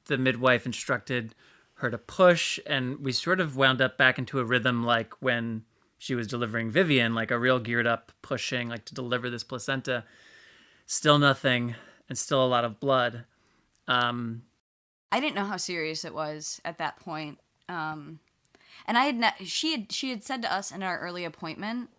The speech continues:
Speaker 2: that we would have what's called a managed third stage, um, and kind of asked for my consent, which is also something that, like, I would have never consented to an episiotomy. I would have never consented to an, uh, managed third stage, but it was
Speaker 1: And what does that mean?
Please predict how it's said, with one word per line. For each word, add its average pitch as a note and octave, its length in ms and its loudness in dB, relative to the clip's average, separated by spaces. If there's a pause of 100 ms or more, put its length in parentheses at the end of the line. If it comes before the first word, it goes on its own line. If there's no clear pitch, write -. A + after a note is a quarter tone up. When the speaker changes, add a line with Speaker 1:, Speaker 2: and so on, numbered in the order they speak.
(140)
Speaker 2:
that F3 260 -4
we F#3 160 -4
would F3+ 140 -6
have E3+ 300 -4
what's F3+ 200 -6
called E3+ 240 -8
a D#3+ 40 -8
managed D#3 600 -8
third D3+ 340 -10
stage, F3 720 -10 (680)
um, D#3+ 600 -4 (720)
and F#3 160 -4
kind F#3 200 -4
of F3 80 -4
asked E3 200 2
for F3 100 -16
my E3 160 -6
consent, E3 720 -8 (400)
which F#3 180 -10
is F3+ 120 -6
also F3 260 0
something F3+ 300 -8
that, D#3+ 140 -6
like, D#3 260 -8
I F3 80 -6
would E3+ 120 -6
have E3 80 -12
never D#3+ 180 -8
consented D#3 420 -12
to D3+ 160 -12
an D3+ 300 -14
episiotomy. G#3+ 640 0
I F3 80 4
would E3 100 -4
have D#3+ 60 -14
never D#3 200 -8
consented D3+ 520 -12
to D#3 160 -10
an, D3 120 -12 (180)
uh, D#3 260 -8
managed D#3+ 460 -8
third D3+ 220 -8
stage, A3 500 -4 (340)
but E3+ 120 -6
it D#3+ 100 -4
was D#3+ 420 -6
Speaker 1:
And D3 100 -4
what C#3+ 80 2
does C3+ 100 0
that C3 160 0
mean? D3+ 260 -4